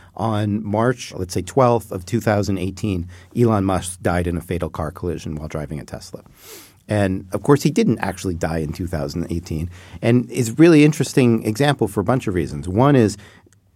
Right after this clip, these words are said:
there's nothing in the database that actually supports Elon Musk having died in two thousand eighteen. Another is you could just go out to Wikipedia and you figure out he's still alive. Another is, like, we're not talking about Gary Marcus that, like, a few people have heard of. We're talking about Elon Musk, who's, like, the most famous person in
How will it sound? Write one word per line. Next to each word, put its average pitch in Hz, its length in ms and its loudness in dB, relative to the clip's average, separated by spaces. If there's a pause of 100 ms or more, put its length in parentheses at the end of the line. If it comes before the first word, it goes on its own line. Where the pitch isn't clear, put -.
(180)
there's 127 300 2
nothing 135 340 4
in 113 100 6
the 104 60 4
database 92 500 0
that 85 100 -2
actually 85 320 -6
supports 87 420 -8
Elon 80 240 -6
Musk 73 240 -10
having 73 220 -8
died 67 240 -10
in - 80 -16
two 87 100 -16
thousand 80 300 -12
eighteen. - 320 -14 (380)
Another 131 300 4
is 107 140 2
you 110 60 -2
could 123 160 -2
just 175 160 -4
go 120 100 0
out 90 120 0
to 95 100 -4
Wikipedia 87 500 -2
and 69 80 -8
you 73 80 -8
figure 85 240 -6
out 73 100 -8
he's 73 140 -12
still 82 160 -6
alive. 76 320 -8 (300)
Another 151 360 6
is, 120 200 4
like, 107 120 0 (120)
we're 110 140 0
not 156 180 2
talking 120 320 0
about 95 260 0 (140)
Gary 107 220 4
Marcus 98 400 2
that, 90 140 -4
like, 85 140 -2
a - 60 -6
few 127 200 0
people 95 280 -4
have - 60 -10
heard 71 180 -8
of. 73 80 -14 (280)
We're 110 100 2
talking 127 200 4
about 104 180 4
Elon 107 280 2
Musk, 101 200 0
who's, 90 140 -4
like, 90 120 -2
the 92 40 -2
most 92 260 -2
famous 98 300 -4
person 90 360 -6
in 87 40 -8